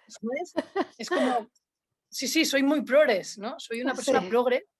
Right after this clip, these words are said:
Speaker 1: y le
Speaker 2: <laughs>
Speaker 1: dejo ir a fútbol. Pues gracias, ¿ves? Ya estamos en, en el machismo,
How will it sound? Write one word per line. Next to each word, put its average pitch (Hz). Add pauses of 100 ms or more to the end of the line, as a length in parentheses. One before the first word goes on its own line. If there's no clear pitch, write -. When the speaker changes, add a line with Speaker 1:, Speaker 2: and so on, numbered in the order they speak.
(480)
Speaker 1:
y 240
le 226
Speaker 2:
<laughs> -
Speaker 1:
dejo 262
ir 285
a 254
fútbol. 196 (640)
Pues 180
gracias, 180
¿ves? 254
Ya 202
estamos 226
en, 208
en 190
el 175
machismo, 180